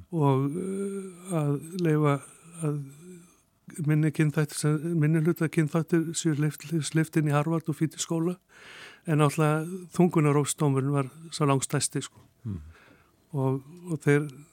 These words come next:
Speaker 1: að þeir skyldu fara þá leið, þar sýnir hversu mikið vald þeir hafa í raun og veru.
Speaker 2: Mhm. Sá d-, <clears throat> sá dómur gæti kannski komið í bakið á repúblíkonum, uh,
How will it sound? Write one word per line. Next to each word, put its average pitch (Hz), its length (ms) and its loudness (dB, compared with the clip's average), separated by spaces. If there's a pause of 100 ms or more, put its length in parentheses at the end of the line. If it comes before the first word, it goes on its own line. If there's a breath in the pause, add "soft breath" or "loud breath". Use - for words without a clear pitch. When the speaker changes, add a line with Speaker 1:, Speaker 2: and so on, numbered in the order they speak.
(540 soft breath)
Speaker 1:
að 160 140 2
þeir 151 100 6
skyldu 147 320 0
fara 156 360 2
þá 156 180 -2
leið, 151 260 4
þar 139 160 0
sýnir 156 320 0
hversu 143 240 -2
mikið 143 280 0
vald 135 180 0
þeir 123 160 -8
hafa 127 180 -4
í 135 60 -4
raun 127 140 -6
og 127 60 -14
veru. - 100 -20 (100)
Speaker 2:
Mhm. 98 300 -8 (520 loud breath)
Sá - 240 -2
d-, 170 360 0 (140)
<clears throat> 131 200 4
sá 151 140 4
dómur 147 360 2
gæti 117 300 2
kannski 117 280 -2
komið 107 280 2
í 98 100 0
bakið 165 440 2
á 127 80 4
repúblíkonum, 135 880 2
uh, 107 320 0